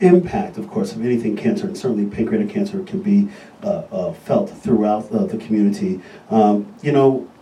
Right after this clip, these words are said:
let me, let me do, give you a follow-up question. You know, uh, you know, we talk a lot about other kind of cancers that get a lot more, uh, attention, uh, breast cancer, um, you know, colon cancer, a lot of things. What's, what, what are we doing, like, as far as just creating more awareness about pancreatic cancer?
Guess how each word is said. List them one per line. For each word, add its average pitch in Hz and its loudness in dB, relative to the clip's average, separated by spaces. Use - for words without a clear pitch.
let 165 6
me, 220 10
let 170 4
me 190 6
do, 165 2
give 131 -2
you 117 4
a - 0
follow-up 127 0
question. 113 -2
You 120 6
know, 117 6
uh, 113 -4
you 139 -4
know, 127 6
we 123 6
talk - 2
a - 0
lot 127 0
about 113 2
other 120 -2
kind 113 -2
of 104 -2
cancers 110 -4
that 107 -6
get 113 0
a 110 0
lot 110 -2
more, 107 -2
uh, 98 -6
attention, 113 -2
uh, 101 -8
breast - -4
cancer, 104 -4
um, 90 -6
you 113 0
know, - -10
colon 127 4
cancer, 113 0
a - -4
lot 117 4
of 113 -4
things. - -4
What's, 208 2
what, 160 -2
what 226 4
are - 0
we 240 2
doing, 180 4
like, 131 -2
as 123 -6
far 131 -2
as 117 0
just 160 -4
creating 147 2
more 127 2
awareness 117 2
about 104 -2
pancreatic 120 0
cancer? 82 -10